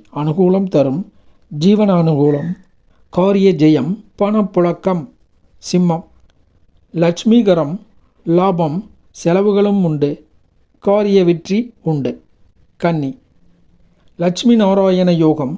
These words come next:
பணப்புழக்கத்தை அதிகரிக்கும். சுபம் கூடும். மகிழ்ச்சி உண்டு. சுபம். துலாம், வாழ்க்கை துணைவர் அனுகூலம். தர்ம செயல்கள் புரிவீர்கள்.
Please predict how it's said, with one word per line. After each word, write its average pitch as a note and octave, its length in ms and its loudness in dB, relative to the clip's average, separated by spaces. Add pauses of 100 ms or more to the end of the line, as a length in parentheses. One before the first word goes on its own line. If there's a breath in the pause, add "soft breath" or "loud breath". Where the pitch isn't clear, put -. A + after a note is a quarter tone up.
(760)
பணப்புழக்கத்தை G3 840 0 (100)
அதிகரிக்கும். E3 680 0 (340)
சுபம் G3+ 440 0
கூடும். E3 420 0 (960)
மகிழ்ச்சி F3+ 560 0 (460)
உண்டு. D#3+ 320 0 (420)
சுபம். D3+ 420 -4 (1080)
துலாம், E3 360 0 (220)
வாழ்க்கை F#3 460 0
துணைவர் F#3+ 460 0 (100)
அனுகூலம். E3 560 2 (520)
தர்ம G3 480 0 (140)
செயல்கள் F#3 520 2 (160)
புரிவீர்கள். D#3 640 2